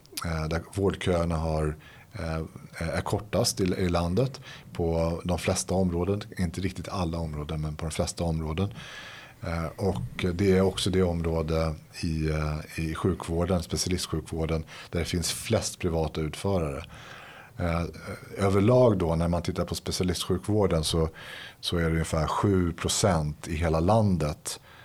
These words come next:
eh, som utförs, eh, av, av, i privat regi. Men om man bryter ner där på regionnivå så visar det sig att det är Stockholm som står för en merpart av det där. Så att nästan en femtedel av all,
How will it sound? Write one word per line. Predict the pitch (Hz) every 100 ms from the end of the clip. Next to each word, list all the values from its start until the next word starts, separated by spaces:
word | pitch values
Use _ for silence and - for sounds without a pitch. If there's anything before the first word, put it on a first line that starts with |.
| - - -
eh, | 80 76 67
som | - 90 82
utförs, | 85 80 - 80 76 - - - -
eh, | 156 156 160
av, | 113 - -
av, | 85 80 73 -
i | 90
privat | - 87 98 92 92
regi. | - 73 80 - - - - -
Men | 101 107 92
om | 92
man | 95 90
bryter | 95 - 92
ner | 110 101
där | 92
på | 87 87
regionnivå | 87 90 90 85 98 95 80
så | - 90
visar | 80 -
det | 78
sig | 80
att | - - - - -
det | 92
är |
Stockholm | - - 104 - - 110
som | 92
står | 90 85 76
för | 82
en | 80 80 90
merpart | 92 82 - 101 95
av | 87
det | 76
där. |
Så | 73 87
att |
nästan | 92 92 87
en | 104 101
femtedel | - 107 92 80 117 113 113 80 76 - - - - -
av | 87 85
all, | 85 80 78 78